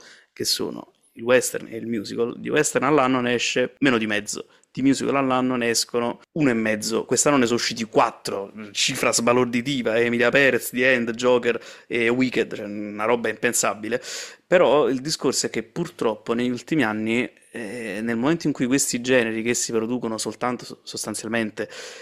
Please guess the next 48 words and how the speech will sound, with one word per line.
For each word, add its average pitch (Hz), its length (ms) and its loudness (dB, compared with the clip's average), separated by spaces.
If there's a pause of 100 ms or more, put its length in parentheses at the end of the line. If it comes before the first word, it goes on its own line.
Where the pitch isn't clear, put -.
per 113 220 0
esaudire 113 460 0
il 113 60 2
desiderio 117 380 2
di 113 80 -2
qualche 110 300 -2
autore 113 280 0
che 107 40 -4
ha 104 60 -6
molta 123 400 -2
libertà 110 340 -2
e 113 60 0
molti 117 280 -4
soldi 110 220 0
da 104 140 -6
bruciare, 117 500 0
si 175 160 0
riducono 147 480 2
a 127 60 2
delle, 120 560 2
per - 160 -10
quanto 110 260 -4
ripeto 110 320 0
vengano 107 320 -4
fuori 110 140 -4
delle 107 160 -2
cose 120 180 0
fighissime 117 480 -4
molto 107 180 -8
spesso, - 460 0
delle 120 240 -2
riflessioni 143 640 2
sul 113 200 -4
genere 113 280 -2
in 110 60 -6
quanto 104 260 -10
tale, 107 420 -2
cioè, 110 240 -6
eh, 110 160 -8
nel 113 120 -6
senso, - 260 -4
tra 117 100 -2
i 113 60 2
pochi 131 220 2
musical 123 320 0
degli 117 160 -4
ultimi 117 300 -8
anni. - 300 -12